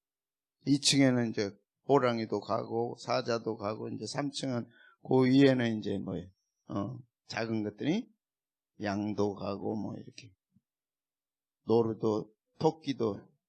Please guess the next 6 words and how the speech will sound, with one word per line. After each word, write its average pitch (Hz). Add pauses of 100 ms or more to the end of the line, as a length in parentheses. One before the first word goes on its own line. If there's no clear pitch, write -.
이렇게. - (1500)
그래서 139
아무리 180
비가 139
와도 104 (1000)
이렇게 -